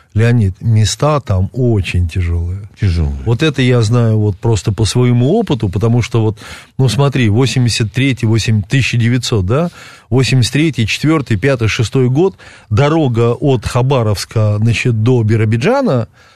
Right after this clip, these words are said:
Speaker 1: а, казалось бы, города-побратимы, да, Москва и Красногорск, но это вот по дальневосточным понятиям, это вот там меньше, чем поллапти на карте, да?
Speaker 2: Мгм.
Speaker 1: <clears throat> Там была гравийка.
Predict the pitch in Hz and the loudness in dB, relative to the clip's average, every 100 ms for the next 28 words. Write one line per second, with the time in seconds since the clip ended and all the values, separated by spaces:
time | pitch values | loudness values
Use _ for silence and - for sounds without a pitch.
0 | _ _ - 113 107 131 131 170 143 117 | _ _ -4 -2 0 0 0 2 2 2
1 | 120 113 131 139 123 113 127 143 151 107 | 0 2 0 0 -2 0 0 0 0 0
2 | 98 131 123 113 - 135 117 113 107 139 | 0 0 0 -2 0 0 0 -2 -2 0
3 | 131 104 - - 123 147 113 110 104 - | 0 -2 -4 -4 0 0 0 0 -2 -4
4 | - - _ - 135 143 143 147 - 170 | -20 -20 _ -4 0 2 2 0 0 0
5 | 160 139 147 175 202 - 120 131 127 120 | 0 0 0 2 0 0 0 0 0 -2
6 | 117 117 110 123 156 131 123 139 123 139 | 0 0 2 2 0 0 0 0 0 2
7 | 135 117 - 98 101 107 98 82 80 120 | 2 0 -2 -2 -2 0 -2 -2 -2 -2
8 | 220 214 - 123 127 165 - - - 190 | -2 -4 -2 2 2 0 -4 -2 0 2
9 | 139 101 104 98 110 117 113 127 123 82 | 0 0 0 0 2 2 0 0 0 -4
10 | - | -8